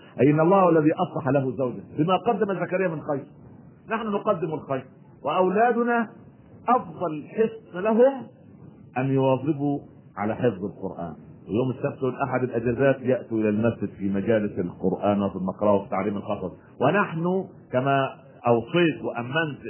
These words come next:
إخواننا، إخوانكم في المحاضرة بالأمس، كل يوم الأب والأم والأطفال يجلسوا سويا كل يوم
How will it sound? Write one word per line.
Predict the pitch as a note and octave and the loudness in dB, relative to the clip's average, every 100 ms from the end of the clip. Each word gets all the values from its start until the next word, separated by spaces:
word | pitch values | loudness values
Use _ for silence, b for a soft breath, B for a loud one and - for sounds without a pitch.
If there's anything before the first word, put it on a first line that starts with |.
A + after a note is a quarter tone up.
| G2 | -12
إخواننا، | - C#3 C#3+ A#2 G#2+ G#2 F#2 | -2 -2 -2 -6 -6 -6 -6
إخوانكم | B2 C#3 A2 G#2+ G2+ - - - | -2 -2 -2 -6 -8 -14 -20 -10
في | A#2 B2+ | -4 -2
المحاضرة | A2+ G2 A2 C#3+ B2+ | -2 -2 2 2 2
بالأمس، | A#2+ C#3 D3+ - - - - | 0 -4 -4 -10 -14 -12 0
كل | F#3 G3 E3 D#3 | 4 6 6 6
يوم | D#3 D#3 C3 | 6 6 4
الأب | B2 - D3+ C#3+ A2+ | 0 0 0 0 -2
والأم | A#2+ A#2+ C#3 C3 A#2+ | -2 -2 0 0 0
والأطفال | A2+ A2+ G#2+ - C3+ C3 A#2 A2+ | -6 -6 -8 -6 0 2 2 -2
يجلسوا | A2 C3+ C3+ B2 A#2 | 0 0 0 -2 -6
سويا | C3 D3 D3 C#3+ - | -2 2 0 -2 0
كل | G3 G#3 G3+ | 2 4 4
يوم | G3+ F#3 B2 | 6 6 2